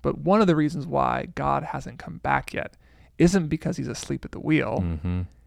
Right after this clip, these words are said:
Speaker 1: It's because he's being patient with us.
Speaker 2: Mm-hmm.
Speaker 1: He's being merciful and giving us time to be more like him, to give up our evil, to fall on the feet of Jesus. Like, count the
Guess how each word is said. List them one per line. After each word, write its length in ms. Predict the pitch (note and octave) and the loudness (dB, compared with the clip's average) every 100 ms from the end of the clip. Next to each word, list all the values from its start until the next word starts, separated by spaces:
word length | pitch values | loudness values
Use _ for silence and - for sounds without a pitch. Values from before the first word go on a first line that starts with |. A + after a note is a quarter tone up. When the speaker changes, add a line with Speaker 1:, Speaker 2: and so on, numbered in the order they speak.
| _ - | _ -16
Speaker 1:
It's 100 | - | -10
because 280 | - D3+ D3 | -4 -2 0
he's 160 | D3 C#3+ - - _ - | 0 -2 -10 -20 _ -8
being 320 | C3 C3+ B2+ _ - | -6 -6 -10 _ -6
patient 480 | - D3 C#3 - - | -2 0 -2 -4 -14
with 140 | - F2+ | -10 -6
us. 300 | F2 - - | -6 -6 -10
Speaker 2:
Mm-hmm. 100 | G2+ - - _ | -10 -10 -18 _
Speaker 1:
He's 280 | - D3+ D3 - _ - | -6 -4 -4 -10 _ -4
being 320 | D3 D3 C3+ | -2 -2 -4
merciful 880 | C3+ D3 D#3 - F3 - F3+ F3+ - - | -4 0 0 0 -2 2 2 2 -2 -4
and 140 | C#3+ | -4
giving 280 | C#3+ C#3+ C#3+ | -2 -2 -4
us 240 | B2+ - - | -6 -10 -4
time 840 | - - - D3 B2+ A#2+ - - - - _ _ _ - | 2 2 2 -2 -2 -6 -12 -14 -14 -20 _ _ _ -16
to 80 | - | -10
be 180 | E3+ C#3+ | -4 -4
more 180 | C#3 C3+ | -2 -4
like 220 | - - | -6 -8
him, 320 | - - E3+ - | -10 -10 -10 -6
to 120 | C#3+ | -4
give 240 | - D3+ | 2 2
up 160 | D3+ - | 2 0
our 140 | D3 - | -4 -4
evil, 420 | B2 - C#3+ - - - - | -12 -12 -12 -14 -18 -20 -12
to 100 | - | -10
fall 340 | - D#3 D3 | 4 6 6
on 60 | C#3+ | 2
the 60 | |
feet 180 | C#3 B2+ | -4 -8
of 60 | - | -8
Jesus. 540 | - - - - - - - _ _ _ | -12 -12 -12 -12 -18 -20 -20 _ _ _
Like, 180 | C3+ C3+ - _ _ - | -4 -4 -8 _ _ -6
count 260 | - F3 | 0 2
the 80 | F3 | 0